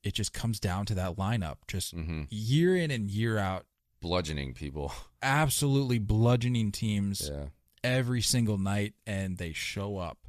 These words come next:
Speaker 2: Yeah.
Speaker 1: at the end of the year. And so <laughs> it's like, do with the pitching what you will. It'd be great if we could maybe plug some of those holes a little bit,
Speaker 2: Yeah.
Speaker 1: at least to keep us afloat on the, on the bump. But I'm, I'm,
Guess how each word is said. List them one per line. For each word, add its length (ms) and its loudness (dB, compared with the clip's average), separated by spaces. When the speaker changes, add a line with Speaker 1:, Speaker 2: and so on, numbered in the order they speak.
Speaker 2:
Yeah. 140 -2
Speaker 1:
at 140 -2
the 120 -2
end 120 0
of 80 -2
the 60 -4
year. 340 -6
And 220 -6
so 160 -4
<laughs> 40 0
it's 200 -4
like, 300 -4
do 160 4
with 140 6
the 80 2
pitching 320 2
what 180 0
you 80 4
will. 380 2
It'd 140 0
be 100 2
great 300 2
if 100 -2
we 100 2
could 280 -2
maybe 440 2
plug 240 2
some 140 4
of 80 2
those 140 2
holes 260 0
a 60 0
little 320 0
bit, 280 0
Speaker 2:
Yeah. 200 -4
Speaker 1:
at 40 -4
least 160 -2
to 60 0
keep 180 0
us 120 2
afloat 440 0
on 160 2
the, 100 -2
on 160 0
the 80 4
bump. 340 0
But 260 4
I'm, 240 0
I'm, 360 -2